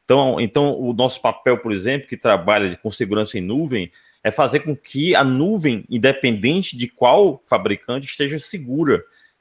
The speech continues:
tá certo? E se um outro fabricante falhou, a gente tem que aprender com aquilo, tá certo?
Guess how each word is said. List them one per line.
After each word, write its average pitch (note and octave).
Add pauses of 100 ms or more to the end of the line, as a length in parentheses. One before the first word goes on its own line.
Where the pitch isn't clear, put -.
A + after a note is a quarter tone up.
(260)
tá F#2+
certo? A3+
E C#3+
se -
um D#3
outro F3+
fabricante C3
falhou, A#2
a D#3+
gente D3
tem D#3
que -
aprender C#3+
com D#3+
aquilo, B2+ (360)
tá G#2
certo? B2